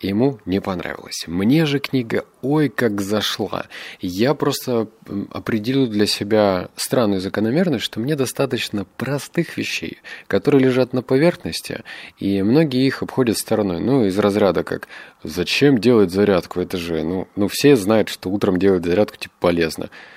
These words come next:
А, нужно что-нибудь поэкзотичнее, поэтому люди в интернетиках ищут там, э, легкий способ бросить, э,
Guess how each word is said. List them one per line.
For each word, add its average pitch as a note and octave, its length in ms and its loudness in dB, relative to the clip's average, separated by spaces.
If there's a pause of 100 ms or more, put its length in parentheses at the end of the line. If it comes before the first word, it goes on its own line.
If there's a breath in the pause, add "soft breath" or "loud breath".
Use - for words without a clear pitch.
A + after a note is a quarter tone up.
(200 loud breath)
А, - 280 -6
нужно E2 260 -6
что-нибудь D#2+ 420 -10
поэкзотичнее, E2+ 960 -8
поэтому G2+ 360 0
люди G2 240 2
в F2 100 -2
интернетиках F#2+ 880 -2 (280 loud breath)
ищут F2 360 -2
там, - 280 -6 (340 loud breath)
э, - 120 -10
легкий - 360 -2
способ - 560 -2
бросить, F#2+ 720 -2 (340 loud breath)
э, - 380 -10